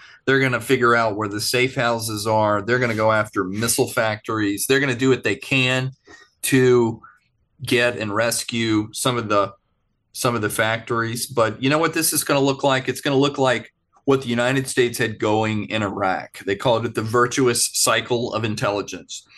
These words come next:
You have to find a terrorist, you have to fix them, finish them, exploit the site, and do it all over again.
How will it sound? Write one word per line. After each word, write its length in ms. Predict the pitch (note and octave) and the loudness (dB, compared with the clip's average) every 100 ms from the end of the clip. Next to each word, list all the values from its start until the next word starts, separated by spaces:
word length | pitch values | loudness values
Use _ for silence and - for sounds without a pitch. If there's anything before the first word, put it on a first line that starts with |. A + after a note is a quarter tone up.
| - _ | -20 _
You 160 | B2 B2+ | -2 0
have 200 | A2+ - | -2 -4
to 80 | |
find 580 | G#2 - C3+ C3 C3 C3+ | -8 -2 2 2 2 0
a 80 | B2+ | -2
terrorist, 640 | B2 B2+ A#2 A2+ A2 A2+ | 0 2 4 4 0 -2
you 80 | A2+ | -2
have 160 | A2+ G#2+ | -4 -4
to 100 | F#2+ | -8
fix 400 | - C3 C3 - | -2 -2 -2 -2
them, 300 | B2 A#2 A#2 | -2 -2 -6
finish 480 | - C#3+ C#3+ C#3 | -2 0 0 0
them, 320 | - C3 A#2+ A#2 - - | 0 -2 -2 -8 -16 -4
exploit 580 | A#2+ A#2 - C3 C#3 C#3 | -2 -2 2 2 2 0
the 80 | |
site, 460 | C3+ - B2 A2+ A2 | -2 0 0 0 -4
and 140 | A#2+ A#2 | -8 -2
do 220 | A#2+ C3+ | 4 4
it 80 | B2+ | 6
all 180 | A#2 A2+ | 4 2
over 300 | A2 G#2+ G#2 | 0 0 -2
again. 400 | F#2+ G2 E2+ | -2 -6 -8